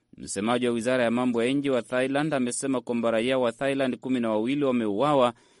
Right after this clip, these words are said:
na kumi na mmoja kutekwa nyara. Miongoni mwa watu ambao wameuawa au kutekwa nyara na kundi la Hamas ni raia kutoka Mexico, Brazil, Nepal na Ukraine. Wizara ya mambo ya ndani ya Israeli imesema kwamba mashambulizi ya kundi la Hamas yanalenga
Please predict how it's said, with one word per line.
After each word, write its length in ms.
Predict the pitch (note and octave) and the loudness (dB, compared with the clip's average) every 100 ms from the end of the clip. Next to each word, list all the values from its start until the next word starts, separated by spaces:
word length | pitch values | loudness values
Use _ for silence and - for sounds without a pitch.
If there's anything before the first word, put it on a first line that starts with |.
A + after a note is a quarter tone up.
| _ | _
na 200 | - D#2 | -16 -12
kumi 240 | - D3 C#3 | -2 2 4
na 100 | C3 | 4
mmoja 360 | B2+ D#3+ E3 | 4 4 2
kutekwa 440 | C#3 B2+ B2+ C#3 C#3 | 0 -2 -2 0 0
nyara. 400 | D3 C#3+ A2 D#2 - _ _ _ - | 2 2 0 -2 -10 _ _ _ -16
Miongoni 420 | C2 F2 G2 B2+ | -8 -4 0 2
mwa 140 | B2 A#2 | 2 2
watu 260 | C#3+ D#3 | 0 0
ambao 340 | D#3 C3+ C3+ D3 | 0 2 4 4
wameuawa 760 | C#3 C3 B2+ A#2+ C3+ D3 D3 | 4 4 2 2 4 4 2
au 180 | - F3 | 4 2
kutekwa 460 | F#3+ C#3+ C3+ C3 A#2 | 2 -4 -4 -2 -2
nyara 300 | A2+ C3 C#3 | 0 0 0
na 120 | B2 | -2
kundi 240 | - B2+ | -4 -4
la 140 | A2+ F#2 | -2 -2
Hamas 480 | G#2+ C3 C#3+ D3 C#3+ | -2 -2 0 -2 -2
ni 140 | B2 | -2
raia 320 | A#2 A2+ B2+ | 0 0 0
kutoka 380 | C3 A2+ A2+ F#2+ | -2 -4 -4 -4
Mexico, 600 | E2+ C3 D3 - G#2 F2+ - _ _ - | -2 -4 -4 -4 -2 -2 -6 _ _ -18
Brazil, 640 | - D2 E2+ A#2+ C3+ B2+ - _ _ - | -8 -6 -4 0 0 -2 -8 _ _ -6
Nepal 580 | B2+ B2+ D3 B2+ G2+ G2 _ _ | -6 -2 2 2 2 -4 _ _
na 160 | C3 B2 F#2+ | -2 0 0
Ukraine. 420 | - - B1 G#1 G1+ _ _ _ _ _ - | -6 -12 -12 -12 -18 _ _ _ _ _ -6
Wizara 260 | A2+ E3 | -2 0
ya 60 | F#3+ | 2
mambo 280 | D3 D3+ C#3 | 4 4 4
ya 60 | |
ndani 340 | C3 C3 D#3 D3 | 4 4 4 2
ya 60 | |
Israeli 440 | C3 - B2+ D3 D3+ | 0 -2 -2 0 2
imesema 440 | C3 B2 D3+ C#3+ | 0 0 -2 -2
kwamba 380 | A#2 A2 G#2+ B2 | -2 -2 0 2
mashambulizi 680 | B2+ B2 C3 B2+ B2 D3+ D#3 | 0 -2 -2 0 0 -2 0
ya 60 | C3 | -2
kundi 240 | - B2+ | -2 -2
la 160 | A#2+ G#2 | 0 0
Hamas 500 | B2 C#3+ D3 D#3 - | 0 0 0 -2 -4
yanalenga 720 | B1 C#2 G#2+ C3 C3 C3+ F3+ | -6 -6 -2 0 2 0 -2